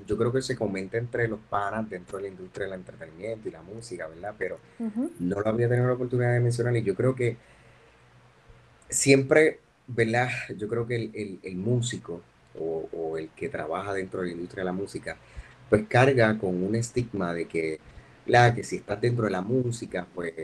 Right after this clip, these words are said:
Speaker 1: que se te va a hacer bien difícil, que
Speaker 2: Sí.
Speaker 1: pues no hay una oportunidad, eh, que, pues, que el camino es súper arduo, que,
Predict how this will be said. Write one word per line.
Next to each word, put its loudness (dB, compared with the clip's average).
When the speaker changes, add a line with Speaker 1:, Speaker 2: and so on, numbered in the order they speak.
Speaker 1:
que 2
se 2
te -4
va -4
a -6
hacer -12
bien -12
difícil, -2
que -6
Speaker 2:
Sí. -2
Speaker 1:
pues -2
no -4
hay 2
una -2
oportunidad, -2
eh, 4
que, 0
pues, -6
que -6
el -6
camino 2
es 2
súper -2
arduo, 2
que, -6